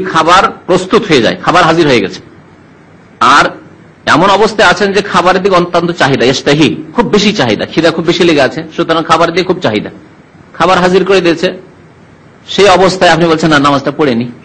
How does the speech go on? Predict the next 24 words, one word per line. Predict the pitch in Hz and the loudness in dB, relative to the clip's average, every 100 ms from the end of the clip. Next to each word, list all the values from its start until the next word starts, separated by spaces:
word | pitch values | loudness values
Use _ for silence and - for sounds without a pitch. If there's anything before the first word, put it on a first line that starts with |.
| - - - - - - | -20 -20 -20 -20 -20 -8
কিন্তু | 143 139 151 | -6 -4 0
নামাজে | 156 165 156 165 180 | 0 0 0 -2 0
তাড়াহুড়া | 170 156 143 | 0 0 0
লেগে | 123 101 | 0 -2
গেছে | 92 101 | -4 -8
যে | 107 120 | -12 -6
কখন | 123 117 | -4 -2
নামাজ | 120 123 | -2 -4
পড়বো, | 113 127 | -6 -6
যে | 131 | -4
খাবার | 117 120 | -2 -2
ready | 117 110 | -2 -2
হয়ে | 107 101 | -2 -4
আছে, | 107 | -4
কখন | 113 120 | -4 -4
যে | 120 | -4
খেতে | 123 127 | -6 -4
পাবো, | 120 117 123 - - - - - - - - - | -4 -4 -6 -14 -20 -20 -20 -20 -20 -20 -20 -4
এই | 135 139 | 0 2
অবস্থায় | 139 131 139 135 147 | 2 0 0 2 2
নামাজে | 120 120 123 120 | 0 0 0 0
দাখিল | 110 107 113 | 0 -2 -4
হওয়া | 110 101 | -2 -2
মাকরুহ। | 95 95 92 87 82 | -2 -4 -4 -4 -6